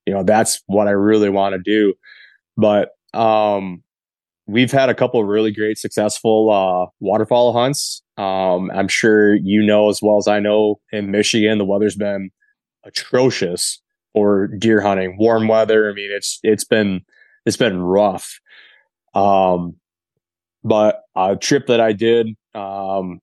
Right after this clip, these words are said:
that was a big success was, uh, we did a, a sturgeon fishing trip, and we took out some, uh, Gold Star family members, and we took 'em out sturgeon fishing. And,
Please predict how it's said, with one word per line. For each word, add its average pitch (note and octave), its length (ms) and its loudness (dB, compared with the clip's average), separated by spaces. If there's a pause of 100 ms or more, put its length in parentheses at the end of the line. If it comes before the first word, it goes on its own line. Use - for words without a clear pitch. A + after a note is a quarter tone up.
that G#2 260 -2
was G#2 720 0
a G#2+ 80 -4
big B2 240 2
success G#2 640 0
was, G2 720 0
uh, F#2+ 320 -2
we G2 80 -2
did G2+ 160 0
a, F2+ 340 0 (120)
a G2+ 40 -12
sturgeon G#2 720 -2 (120)
fishing A2+ 300 -2
trip, F2+ 340 -4 (600)
and F#2+ 120 -2
we F#2+ 60 0
took A#2 200 0
out G#2+ 180 2
some, G#2+ 160 2
uh, G2+ 180 2
Gold G#2+ 280 0
Star G#2+ 260 0
family G#2+ 360 0
members, G2 680 -2
and G2 140 -4
we G2 60 -2
took A2 160 0
'em G#2 100 2
out F2+ 160 0
sturgeon G#2 500 0
fishing. G2 500 -4
And, F#2 380 -2